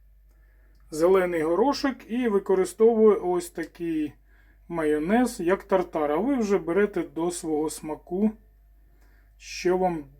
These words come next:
буде до вподоби. Все сюди закидуємо і замішуємо.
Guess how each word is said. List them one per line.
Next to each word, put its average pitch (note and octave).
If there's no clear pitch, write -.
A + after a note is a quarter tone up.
буде F3
до E3+
вподоби. D#3+
Все G3
сюди F3
закидуємо G#3+
і G#3
замішуємо. D#3